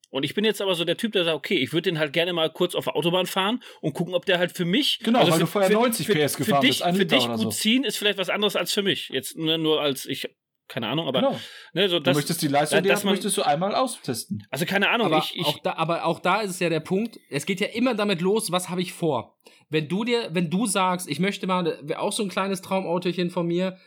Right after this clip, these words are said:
Speaker 3: ein Abarth, fünf neun fünf Competizione, wäre so ein Wägelchen, das ist ein fünfhunderter, der hochgezüchtet ist, hundertsechzig P S, geiles Dingen. Wenn man da mal sagt, das würde ich gerne mal fahren, weil das ein Fahrerlebnis ist,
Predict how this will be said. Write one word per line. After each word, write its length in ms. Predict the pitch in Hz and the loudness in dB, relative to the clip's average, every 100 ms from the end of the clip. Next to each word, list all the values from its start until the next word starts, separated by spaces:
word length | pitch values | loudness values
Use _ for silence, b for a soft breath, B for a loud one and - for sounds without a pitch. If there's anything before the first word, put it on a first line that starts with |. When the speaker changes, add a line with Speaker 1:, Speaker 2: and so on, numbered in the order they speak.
| B | B
Speaker 3:
ein 120 | 147 | -4
Abarth, 640 | - 139 151 147 120 - - _ _ _ _ _ | -2 0 2 2 -2 -10 -20 _ _ _ _ _
fünf 280 | - 226 277 | -4 -4 -2
neun 220 | 202 185 | -2 0
fünf 280 | 202 202 - | 0 0 0
Competizione, 880 | 190 190 175 - 175 160 139 110 - _ _ | -2 -2 -4 -2 0 0 0 -4 -10 _ _
wäre 320 | 107 151 214 | -2 0 0
so 80 | 208 | 0
ein 100 | 185 | 0
Wägelchen, 400 | 180 180 180 180 | 0 0 0 -2
das 140 | 151 135 | -2 -4
ist 100 | 127 | -6
ein 80 | |
fünfhunderter, 680 | 127 233 269 196 190 180 165 | -4 -4 -2 -2 -2 0 -2
der 140 | 156 131 | 0 0
hochgezüchtet 640 | 220 220 - 175 160 151 | -2 -4 -4 -4 -2 -2
ist, 160 | 147 156 | -2 0
hundertsechzig 580 | 196 208 190 180 190 180 | -2 0 -2 -4 -4 -2
P 60 | |
S, 320 | 131 139 139 | 0 0 -2
geiles 320 | - 127 147 143 | -2 -2 -2 -2
Dingen. 340 | 143 110 95 B B B B | -2 -2 -6 B B B B
Wenn 140 | 135 | -2
man 160 | 147 143 | 0 0
da 120 | 151 | 0
mal 160 | 226 226 | 0 -4
sagt, 400 | 185 175 180 - _ _ _ _ - | -2 -2 -4 -10 _ _ _ _ -6
das 240 | 147 135 | -4 -2
würde 140 | 190 | -2
ich 120 | 202 180 | -2 -2
gerne 260 | 160 170 | -2 0
mal 500 | 160 151 143 - - _ | 0 0 -2 -4 -14 _
fahren, 800 | - - 139 165 190 220 254 170 | -16 -4 2 2 2 0 0 0
weil 100 | 160 | 0
das 140 | 160 | 0
ein 140 | 131 139 | -2 -6
Fahrerlebnis 920 | - 196 214 - 147 151 147 143 - | 0 0 0 -2 -4 -4 -4 -6 -4
ist, 320 | 107 95 - | -4 -6 -10